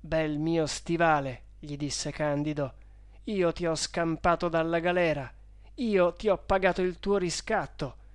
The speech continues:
io ho pagato quello di tua sorella. Ella lavava qui le stoviglie, ella è brutta. Io ho la bontà di farla mia moglie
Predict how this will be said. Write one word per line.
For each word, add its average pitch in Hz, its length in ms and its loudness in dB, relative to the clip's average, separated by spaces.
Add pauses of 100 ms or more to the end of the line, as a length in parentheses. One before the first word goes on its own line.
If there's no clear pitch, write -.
(240)
io 143 280 -4
ho 135 140 -2
pagato 147 500 -2
quello 151 320 -2
di 156 140 -2
tua 160 180 -2
sorella. 151 580 0 (460)
Ella 180 420 2
lavava 185 500 2
qui 208 260 -4
le 175 100 0
stoviglie, 147 720 -4
ella 180 320 0
è 165 80 0
brutta. 180 640 -4 (520)
Io 165 320 4
ho 160 240 6
la 156 200 2
bontà 156 380 2
di 156 140 0
farla 160 340 -2
mia 190 160 2
moglie 202 520 6